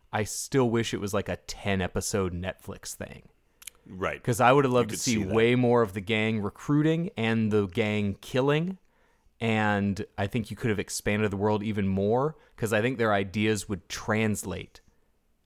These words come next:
Speaker 1: The ideas in the movie would translate really well, I think, to a longer form.
Speaker 2: Mm-hmm.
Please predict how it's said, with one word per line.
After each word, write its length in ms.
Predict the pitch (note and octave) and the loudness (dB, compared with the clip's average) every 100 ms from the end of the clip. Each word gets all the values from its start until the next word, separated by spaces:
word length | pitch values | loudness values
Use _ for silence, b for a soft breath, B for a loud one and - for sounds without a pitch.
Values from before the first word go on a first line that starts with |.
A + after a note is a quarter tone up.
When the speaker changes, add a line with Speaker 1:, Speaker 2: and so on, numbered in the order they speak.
| _ | _
Speaker 1:
The 140 | G#2 G2 | 0 2
ideas 260 | G#2 A2+ | 2 2
in 80 | A2+ | 2
the 60 | G#2+ | 2
movie 120 | G#2 | 2
would 120 | F#2 | 0
translate 480 | - G#2+ G#2 G2 - | -2 -2 0 -2 -2
really 480 | G2 A2 B2+ B2 G#2+ | -8 -2 2 2 2
well, 280 | F#2+ G#2+ F#2 | 2 2 0
I 120 | F#2 | -4
think, 260 | - - - | -12 -16 -10
to 140 | - | -2
a 40 | F#2 | -2
longer 600 | F2 F#2 G2+ G2 F#2+ F#2+ | -2 0 2 2 0 -4
form. 540 | - - F#2 C#2+ - - | -4 -4 -4 -6 -12 -12
Speaker 2:
Mm-hmm. 340 | G2+ G2 G2 | -6 -6 -6